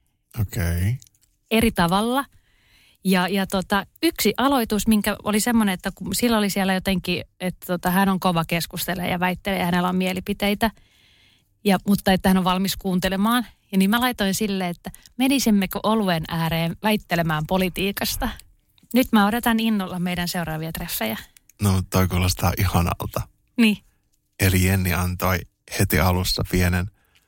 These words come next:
Speaker 1: pienen palasen itsestään siihen, että moi, mäkin voisin vähän tehdä tällaista.
Speaker 2: Niin.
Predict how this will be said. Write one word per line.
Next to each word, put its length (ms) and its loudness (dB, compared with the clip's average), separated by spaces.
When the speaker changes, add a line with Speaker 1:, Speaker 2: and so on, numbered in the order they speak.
Speaker 1:
pienen 360 2
palasen 440 0
itsestään 800 -4
siihen, 400 0
että 340 -2
moi, 220 4
mäkin 280 2
voisin 300 2
vähän 220 2
tehdä 220 -2
tällaista. 520 -2
Speaker 2:
Niin. 200 -2